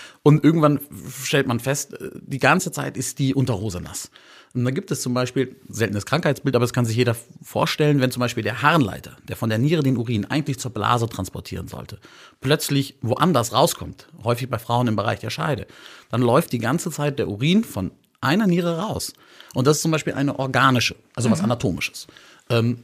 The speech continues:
Speaker 1: das sind eher seltene Erkrankungen. Das nächste sind die nicht-organischen, das sind so funktionelle Erkrankungen. Da wird viel drunter subsumiert. Da müssen wir, glaub ich, im Einzelnen nicht drüber sprechen. Äh, das wird, glaub ich, den Podcast ein bisschen sprengen. Das sind dann
Speaker 2: Mhm.
Speaker 1: mehr drei, vier Vorlesungen, <laughs> wenn man darüber
Speaker 2: <laughs>
Speaker 1: sprechen kann.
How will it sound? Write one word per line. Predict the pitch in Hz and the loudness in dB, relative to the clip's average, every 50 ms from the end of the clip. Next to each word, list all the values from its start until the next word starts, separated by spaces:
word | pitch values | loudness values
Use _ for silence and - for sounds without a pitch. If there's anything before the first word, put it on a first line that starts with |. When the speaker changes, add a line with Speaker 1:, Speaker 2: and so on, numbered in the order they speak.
| - | -4
Speaker 1:
das | - 131 127 - - | -2 -2 -2 -2 0
sind | 139 143 143 139 135 - - | 2 2 4 2 2 0 0
eher | 127 123 117 113 110 | 0 2 2 2 0
seltene | 90 90 104 104 - - - - | 0 0 0 0 0 -2 -4 -10
Erkrankungen. | - - - - - - - - - - - - _ _ _ | -12 -18 -20 -20 -20 -20 -20 -20 -20 -20 -20 -20 _ _ _
Das | - - - - | -14 -8 -2 0
nächste | 120 131 175 170 - 151 | 2 2 2 2 0 -2
sind | 120 120 113 101 | -2 -2 -4 -4
die | 90 | -4
nicht-organischen, | 104 135 135 - - 151 156 147 147 156 170 160 - 165 139 | -4 -4 -4 -4 -6 -6 -4 -4 -4 -2 -2 -4 -4 -4 -4
das | 113 - | -6 -6
sind | - 113 | -6 -6
so | 104 | -6
funktionelle | 104 - - 156 185 - - 156 156 156 156 156 151 | -6 -2 0 0 0 0 0 0 0 2 2 2 2
Erkrankungen. | 147 143 - - 127 139 139 - 143 135 131 135 120 - - - - - - - _ _ - | 2 0 -2 -2 -2 -2 0 0 0 0 0 0 -2 -6 -14 -20 -20 -20 -20 -20 _ _ -2
Da | - 117 117 | 2 2 2
wird | 117 120 117 - | 2 0 -2 -2
viel | - 139 131 127 | 0 0 0 0
drunter | 120 120 117 - 117 | 0 -4 -4 -2 -2
subsumiert. | 101 123 117 - - 101 107 117 131 139 139 - - - | -4 -4 -4 -2 -2 0 2 4 2 2 0 -2 -10 -6
Da | - | -2
müssen | 101 117 113 113 117 | -2 0 0 0 0
wir, | 110 | 0
glaub | 107 107 | 0 0
ich, | 104 | 0
im | 104 - | -2 -2
Einzelnen | - 104 - - 107 107 | -4 -4 -4 -2 -2 -2
nicht | 104 - | -2 -4
drüber | - 117 110 98 104 | -4 -6 -6 -6 -6
sprechen. | - - - 123 123 123 - 135 123 117 - - - - - - - - | -8 -6 -2 -2 -2 2 2 2 2 0 -4 -18 -20 -20 -20 -20 -14 -6
Äh, | - 107 | -4 -4
das | 107 101 - - | -2 -4 -4 -4
wird, | - 120 - - | -4 -4 -4 -2
glaub | 117 107 101 | -2 -2 -2
ich, | 104 | -2
den | - 113 107 | -4 -4 -4
Podcast | - 131 - - - 101 101 - - | -2 -4 -4 -2 -4 -4 -4 -2 -2
ein | 117 | -2
bisschen | 110 107 - - 113 98 | -2 -2 0 -2 -2 -2
sprengen. | - - - 110 123 135 120 | -2 -4 -2 0 2 2 2
Das | 104 104 | 4 4
sind | 104 - | 4 4
dann | 110 110 | 6 4
Speaker 2:
Mhm. | |
Speaker 1:
mehr | 110 113 | 4 2
drei, | 107 104 98 101 | 0 -2 -2 -2
vier | 104 - 117 - | -2 -2 -2 -2
Vorlesungen, | - 139 127 107 104 143 131 120 127 123 123 127 117 - | 2 2 4 6 8 8 8 8 6 6 6 4 4 2
<laughs> | |
wenn | - 269 - - - - - 151 135 | 0 -2 0 2 0 2 2 2 2
man | - - | 2 6
darüber | - - - 127 123 117 | 6 6 8 8 6 6
Speaker 2:
<laughs> | |
Speaker 1:
sprechen | - - 120 113 123 117 | 6 4 2 2 0 0
kann. | 110 113 110 | 0 0 -2